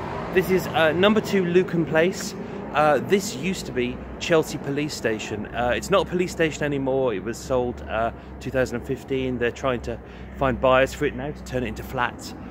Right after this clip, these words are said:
What else? Uh, there's guardians living there now. But this was Chelsea Police Station, where on the twenty-eighth of February nineteen forty-nine,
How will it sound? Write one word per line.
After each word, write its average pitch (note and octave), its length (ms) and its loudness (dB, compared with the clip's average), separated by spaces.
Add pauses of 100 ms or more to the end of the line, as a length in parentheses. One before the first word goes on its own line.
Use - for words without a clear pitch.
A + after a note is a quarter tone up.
(140)
What A2+ 180 0
else? A2+ 380 -4 (360)
Uh, B2 160 2
there's B2 160 -2
guardians C3 580 4
living B2 220 -4
there A#2 160 0
now. A#2 300 0 (320)
But C#3 100 2 (120)
this G3 360 4 (240)
was D3 140 0
Chelsea D#3+ 320 2
Police C3+ 320 -4
Station, B2+ 560 -2
where C#3+ 180 8
on B2+ 160 2
the C3+ 60 -2
twenty-eighth G3 480 2
of - 60 -10
February C#3+ 400 2
nineteen D3 340 0
forty-nine, C3+ 640 0